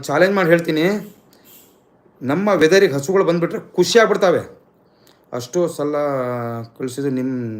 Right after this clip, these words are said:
ರೆಸ್ಪಾನ್ಸ್ ಡೆಫಿನೆಟ್ thank you. ಅಲ್ಲಿಂದ ಇಲ್ಲಿಗೆ ಬಂದುಬಿಟ್ರೆ ಖುಷಿ ಆಗ್ಬಿಡ್ತಾವೆ ಹಸುಗಳು. ಏನು ಎರಡು ದಿನ ನಾವು ಮೇಂಟೈನ್ ಮಾಡ್ಬೇಕಷ್ಟೆ, ಎರಡೇ ದಿನ, ಎರಡೇ ದಿನ ಮೇಂಟೈನ್ ಮಾಡಿದಾಗ ನಮ್ಮಲ್ಲಿ ಹಸುಗಳು ಬಂದಾಗ, ಯಾಕಂದರೆ ಅಲ್ಲಿಂದ ಹಾಟು ಚಳಿ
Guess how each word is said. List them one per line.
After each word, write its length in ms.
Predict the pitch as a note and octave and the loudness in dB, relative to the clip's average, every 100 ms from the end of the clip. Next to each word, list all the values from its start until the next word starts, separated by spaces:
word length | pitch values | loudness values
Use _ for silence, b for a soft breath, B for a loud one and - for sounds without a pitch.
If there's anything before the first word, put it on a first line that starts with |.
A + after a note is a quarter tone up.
| G#2+ | -10
ರೆಸ್ಪಾನ್ಸ್ 1120 | G2+ - B2 - _ _ _ _ - A#2 G#2 A2+ | -10 -10 -12 -14 _ _ _ _ -14 -12 -10 -10
ಡೆಫಿನೆಟ್ 280 | A2 C#3 A#2+ | -6 -6 -4
thank 140 | B2+ C3+ | -6 -4
you. 60 | B2 - B B B B _ _ _ _ _ b b - | -6 -8 B B B B _ _ _ _ _ b b -6
ಅಲ್ಲಿಂದ 420 | B2 G3 A3 A3 G#3 G3+ | -2 0 0 0 2 2
ಇಲ್ಲಿಗೆ 240 | G#3+ G3+ | 0 0
ಬಂದುಬಿಟ್ರೆ 320 | G#3 G3+ A3 - | 0 0 -2 -2
ಖುಷಿ 160 | G#3 - | 0 4
ಆಗ್ಬಿಡ್ತಾವೆ 280 | A#3+ A3+ F#3+ | 4 4 0
ಹಸುಗಳು. 200 | F#3 D#3+ F3 | 0 0 2
ಏನು 120 | A#3+ E3+ | 2 4
ಎರಡು 160 | F#3+ A#3 G#3 | 4 4 2
ದಿನ 80 | G#3 | 0
ನಾವು 100 | G3 F3+ | 0 -2
ಮೇಂಟೈನ್ 200 | F3 E3+ | -2 -2
ಮಾಡ್ಬೇಕಷ್ಟೆ, 340 | D3 C3+ A#2+ A#2+ | -2 -2 -2 0
ಎರಡೇ 160 | D3 C#3 | 2 0
ದಿನ, 80 | A#2 - - B B B _ _ - | -4 -10 -20 B B B _ _ -6
ಎರಡೇ 160 | C3 D#3 D#3+ | 0 2 2
ದಿನ 80 | D#3 | 0
ಮೇಂಟೈನ್ 240 | C#3 C#3 C3 | 0 -2 -2
ಮಾಡಿದಾಗ 240 | A#2+ A2 A2+ D#3 F3+ - B B - | -4 -4 -4 -4 -6 -14 B B -10
ನಮ್ಮಲ್ಲಿ 380 | A#2+ D3+ E3 D3+ | -6 -4 -2 -2
ಹಸುಗಳು 400 | A#2 C#3 C3+ A#2+ | -4 -4 -2 -2
ಬಂದಾಗ, 260 | B2+ D#3 D3 C3+ | -2 -6 -8 -10
ಯಾಕಂದರೆ 300 | A2 E3 D3 | -8 -6 -4
ಅಲ್ಲಿಂದ 320 | A#2 C#3+ E3 B2 | -2 -2 -4 -4
ಹಾಟು 320 | B2 D3+ - C3 G#2+ - | -2 -2 -2 -4 -4 -4
ಚಳಿ 220 | B2+ D#3 | -2 -2